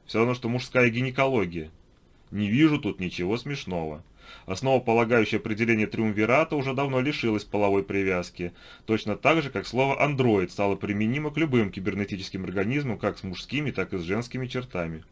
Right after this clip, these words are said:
Хотя должен признать, что изначально это был триумвират братьев, но в процессе тестирования психогеномики было принято решение изменить мужские образцы на женские, а приставка «триумвират» осталась.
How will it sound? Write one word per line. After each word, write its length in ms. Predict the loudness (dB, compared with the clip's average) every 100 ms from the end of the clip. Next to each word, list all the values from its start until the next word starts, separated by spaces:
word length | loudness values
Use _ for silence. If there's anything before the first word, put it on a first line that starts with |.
| _ _ -14
Хотя 280 | -8 -6 -4
должен 280 | -4 -6
признать, 440 | -4 -4 -2 -2 -4 -12 -20 -14
что 180 | -4 -2
изначально 460 | -2 0 2 2
это 260 | 0 -2 -2
был 200 | -2 -2
триумвират 480 | -2 0 2 2 2
братьев, 520 | 4 4 2 -6 -16 -20 -20 -20 -20 -8
но 80 | -6
в 80 | 0
процессе 480 | 0 2 0 -2 -4
тестирования 680 | -4 -4 -2 0 0 -2 -4
психогеномики 800 | -6 -4 -2 -2 0 -2 -4 -2
было 260 | 2 2
принято 340 | 2 0 0 -2
решение 440 | -2 -2 -2 -4
изменить 340 | -2 -4 -4
мужские 300 | -6 -6 -4
образцы 400 | -4 -4 -6 -6
на 100 | -6
женские, 460 | -4 -6 -8 -14 -16 -18 -18 -10
а 80 | -2
приставка 520 | -2 2 2 2 -2
«триумвират» 560 | 0 0 0 -2 -6 -8
осталась. 640 | -8 -8 -8 -8 -10 -18